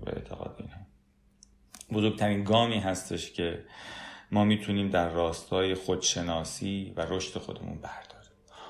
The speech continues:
حالا ممکنه خیلی بگن خدشه کنن که نه، راه‌های دیگه هم هست. حالا بحثی نداریم، این باور این هست، ممکنه راه‌های دیگه ای هم وجود داشته باشه، ولی یکی از مهمترین راه‌هایی که می‌تونه وجود داشته باشه و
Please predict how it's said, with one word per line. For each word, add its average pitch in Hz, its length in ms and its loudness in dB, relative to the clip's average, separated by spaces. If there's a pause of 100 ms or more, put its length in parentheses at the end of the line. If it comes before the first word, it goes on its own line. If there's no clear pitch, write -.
(160)
حالا 147 200 6
ممکنه 139 220 0
خیلی 135 260 2
بگن 135 120 2
خدشه 120 320 2
کنن 123 240 0
که 117 100 -2
نه، 117 380 6
راه‌های 104 300 4
دیگه 104 240 0
هم 110 100 0
هست. 104 260 -2
حالا 123 340 2 (840)
بحثی 123 320 4
نداریم، 107 300 2
این 104 80 -2
باور 104 280 6
این 104 160 0
هست، 98 320 0 (140)
ممکنه 101 540 0
راه‌های 95 260 0
دیگه 90 260 -4
ای 104 120 2
هم 110 340 2 (240)
وجود 131 220 0
داشته 98 220 2
باشه، 87 140 -6
ولی 117 160 0
یکی 151 140 0
از 110 140 2
مهمترین 107 600 4
راه‌هایی 90 360 4
که 85 140 -6
می‌تونه 98 300 -4
وجود 85 320 -2
داشته 85 340 -2
باشه 82 300 -2
و 82 220 4